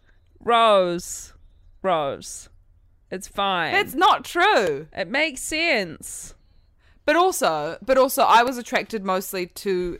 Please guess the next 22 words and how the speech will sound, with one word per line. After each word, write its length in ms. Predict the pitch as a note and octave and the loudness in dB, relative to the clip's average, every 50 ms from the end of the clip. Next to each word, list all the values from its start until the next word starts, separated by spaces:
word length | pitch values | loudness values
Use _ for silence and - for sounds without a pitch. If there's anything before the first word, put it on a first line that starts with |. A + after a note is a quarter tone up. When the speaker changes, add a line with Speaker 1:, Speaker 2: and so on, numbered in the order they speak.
| - | -12
Speaker 2:
him 380 | F3 E3+ G#3 F3+ F3+ F3 F3 E3+ - | -8 -4 -4 -4 -4 -4 -8 -10 -8
in 220 | - F3 F3 F3 E3 | -8 -6 -6 -4 -2
that 200 | E3+ E3 F#2 D3+ | -4 -4 -4 -4
makeup 500 | E3 E3 F3+ A3 - D#4 D#4 D#4+ D#4+ - | -4 -4 -4 -4 -2 -2 -2 -2 -2 -6
as 140 | G#3+ F3+ F3 | -8 -6 -4
well. 420 | D#3+ D#3+ F#3 A#3 D4+ G4 G#4+ - _ _ _ _ _ _ _ _ | -2 0 0 0 0 -2 -6 -12 _ _ _ _ _ _ _ _
Speaker 1:
Mm-hmm. 540 | G#3+ A3 A3+ G#3+ G#3+ G#3+ G#3 G#3 A3+ C4 C#4 | -8 -8 -6 -6 -6 -6 -6 -6 -6 -6 -6
Sure. 540 | - - - - A3+ A#3 A3+ F#3 D3+ D#3+ - - - - - - | -8 -8 -6 -2 0 0 0 0 0 -2 -6 -10 -18 -20 -20 -20
Sure. 480 | - - - F3 E3+ E3+ F#3 C4 F4+ - - - - _ _ - | -20 -12 -6 -4 -2 0 0 -2 -4 -6 -10 -18 -20 _ _ -14
Speaker 2:
And 100 | E3 G3+ | -2 0
my 120 | G#3+ A3+ | 0 2
brother's 260 | A#3 A#3 A3+ G#3 G#3+ | 2 2 0 0 -2
quite 260 | - - A#3 G3 D#3+ E3+ | -2 0 0 0 0 0
brown, 400 | F#3 F#3+ F#3+ F#3+ F3+ E3+ D#3+ D#3 | 0 0 2 2 2 0 0 -4
and 80 | D#3+ | -6
so 120 | - - F3+ | -8 -4 -4
that 100 | E3+ - | -4 -4
would 100 | - F3+ | -4 -4
look 200 | E3+ D3+ - E3+ | -6 -6 -8 -6
weird 500 | E3 F3 E3+ D#3+ C#3+ A#2+ A2+ B2 D3+ - - _ _ _ - _ _ _ - | -6 -6 -4 -4 -4 -6 -6 -8 -10 -14 -18 _ _ _ -20 _ _ _ -12
on 160 | - D#3 D3+ | -12 -10 -10
him. 480 | E3 F3 E3 D3 B2+ G2+ G#2+ - D#3 | -10 -10 -10 -10 -10 -12 -14 -16 -18